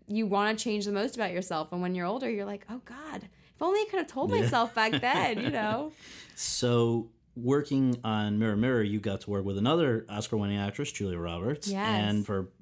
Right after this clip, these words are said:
Speaker 2: probably a lot of that fourteen-week period. And what, what was the takeaway from her?
Speaker 1: Well, what was so fascinating,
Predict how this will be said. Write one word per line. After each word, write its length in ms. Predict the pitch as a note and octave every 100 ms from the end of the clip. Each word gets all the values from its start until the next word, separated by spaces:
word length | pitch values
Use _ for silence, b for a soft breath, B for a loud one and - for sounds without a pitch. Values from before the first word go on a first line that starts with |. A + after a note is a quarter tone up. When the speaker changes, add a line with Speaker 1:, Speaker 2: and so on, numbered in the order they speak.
| -
Speaker 2:
probably 300 | - G2+ G2
a 60 | F#2+
lot 220 | G2 A#2+
of 60 | B2
that 180 | F#2 -
fourteen-week 600 | G#2+ F#2 G2+ F#2 F2+ -
period. 360 | G2 F#2+ G2
And 300 | G2 G2 G2 F#2+
what, 240 | A2+ C3
what 140 | B2+ B2
was 200 | A#2 G#2+
the 20 |
takeaway 420 | - A2 G#2+ G#2
from 160 | G2 G2
her? 220 | C#3 - _ b b b b -
Speaker 1:
Well, 260 | A3+ - -
what 160 | A3+
was 120 | B3 -
so 140 | D4
fascinating, 640 | D4 A3+ A3 A3+ G3+ F#3+